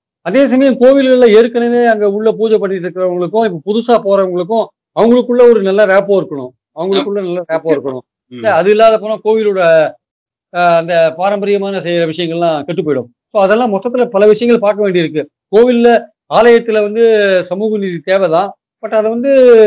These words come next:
Speaker 1: சுப்ரீம் கோர்ட்டும் அதை ஒப்புக்கொண்டு இருக்காங்க. அதே சமயம் அவங்க சுப்ரீம் கோர்ட் ஒரு விஷயம் என்ன சொல்றாங்கன்னா, தொண்டு தொட்டு வர விஷயங்கள், ஆகம ரீதியான விஷயங்கள் எல்லாம் கொஞ்சம்,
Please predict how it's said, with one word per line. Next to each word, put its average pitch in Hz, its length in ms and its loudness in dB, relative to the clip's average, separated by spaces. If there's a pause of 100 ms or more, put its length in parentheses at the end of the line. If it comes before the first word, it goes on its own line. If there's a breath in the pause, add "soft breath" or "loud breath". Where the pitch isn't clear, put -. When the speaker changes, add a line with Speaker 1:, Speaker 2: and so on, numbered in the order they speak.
(100)
Speaker 1:
சுப்ரீம் 240 320 -6
கோர்ட்டும் 240 180 -2
அதை 226 120 -2
ஒப்புக்கொண்டு 196 420 -4
இருக்காங்க. 160 580 -4
அதே 220 240 0
சமயம் 247 280 -2
அவங்க 214 180 2
சுப்ரீம் 233 280 -4
கோர்ட் 240 160 2
ஒரு 214 160 4
விஷயம் 226 280 -2
என்ன 208 140 -6
சொல்றாங்கன்னா, 208 400 -4 (380)
தொண்டு 240 260 2
தொட்டு 262 220 2
வர 233 180 4
விஷயங்கள், 220 380 -2
ஆகம 220 380 0
ரீதியான 214 360 0
விஷயங்கள் 190 340 -4
எல்லாம் 220 160 -2
கொஞ்சம், 190 400 -2